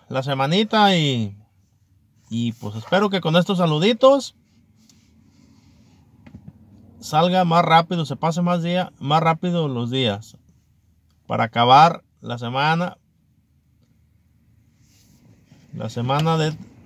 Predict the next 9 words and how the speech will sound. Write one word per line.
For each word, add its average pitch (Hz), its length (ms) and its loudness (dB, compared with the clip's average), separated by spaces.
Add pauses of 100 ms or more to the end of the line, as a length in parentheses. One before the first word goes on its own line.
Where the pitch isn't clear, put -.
trabajo 143 720 4
laboral. 156 960 2 (2250)
Ahí 165 100 -4
estamos, 190 400 2
amigos, 185 680 4
cuídense, 202 640 2
bendiciones, 220 1300 2 (1300)
bendiciones, 170 760 0
bendiciones, 208 880 2